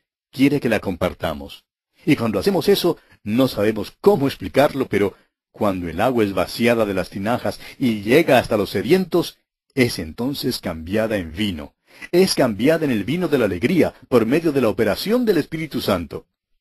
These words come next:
Se nos manda allá en la carta a los Efesios capítulo cinco, versículo dieciocho, "No os embriaguéis con vino en lo cual hay disolución, antes bien,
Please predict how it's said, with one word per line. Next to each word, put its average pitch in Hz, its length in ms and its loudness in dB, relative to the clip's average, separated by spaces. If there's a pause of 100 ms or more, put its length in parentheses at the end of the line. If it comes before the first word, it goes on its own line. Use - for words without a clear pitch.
(120)
Se 180 160 0
nos 131 180 0
manda 127 320 2
allá 110 300 -2
en 120 80 -2
la 90 100 -2
carta 107 320 -2
a - 20 -2
los 92 180 -6
Efesios 104 460 -6
capítulo 87 520 -8
cinco, 143 420 -2 (200)
versículo 104 520 -2
dieciocho, 107 640 2 (260)
"No 101 360 0
os 156 140 -2
embriaguéis 127 580 2
con 101 200 -2
vino 147 300 0 (160)
en 120 180 2
lo 104 140 -2
cual 113 280 0
hay 107 100 0
disolución, 101 760 -2 (320)
antes 113 540 -2
bien, 147 400 0